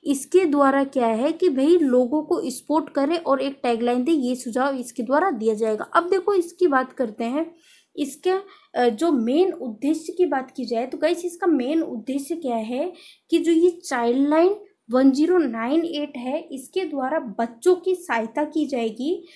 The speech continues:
तो ये बच्चों की सहायता के लिए एक आपातकाल फ़ोन सेवा है, जो कि बिल्कुल पूरी तरह से निःशुल्क है और चौबीस घंटे उपलब्ध है, ठीक है, ये चीज़ ये है। अब देखो,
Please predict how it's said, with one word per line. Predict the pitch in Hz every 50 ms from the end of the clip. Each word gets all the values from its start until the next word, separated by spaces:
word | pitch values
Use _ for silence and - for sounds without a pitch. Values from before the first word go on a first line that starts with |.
| - - _ -
तो | - 349
ये | 330 359 392
बच्चों | 359 294 254 247 247 - 311 330
की | 330 349 381
सहायता | 359 - - 285 240 233 233 - - 277
के | 277 - 339
लिए | 320 311 339
एक | 359 - - 285 330 339 - - - -
आपातकाल | 226 220 214 - 262 285 302 294 - - 339 349 381 370
फ़ोन | 359 - - 262 247 254 262 254
सेवा | 254 - 254 226 214 214 214
है, | 202 202 202 190 185 - _ _ _ _ _ _ _ -
जो | 208 277 320
कि | 320 - 381 359 285
बिल्कुल | 208 202 - _ _ - 269 277 294 294 - 370 359
पूरी | 349 - - 285 277 285 311 320
तरह | 330 339 330 330
से | 320 - 359 311
निःशुल्क | 254 220 226 240 233 - - 339 349 359 349 349
है | 285 285 302 330 349 339 - - _ _ _ _ -
और | 294 330 302 339 - - -
चौबीस | - 294 269 269 277 254 - 359 359 392 392 - -
घंटे | 240 233 233 233 247 233 220 - 311 359 359 - -
उपलब्ध | 240 214 - - 233 226 220 202 196 196 - 233
है, | 214 208 208 202
ठीक | 208 302 311 311 403
है, | 381 330 233 214 233
ये | 240
चीज़ | 233 233 247 240 214 220
ये | 220 208 208 202
है। | 202 208 208 196 208 - _ _ _ _ _ _ _ _ _ _ _ -
अब | 339 311
देखो, | 302 - 302 302 - 262 240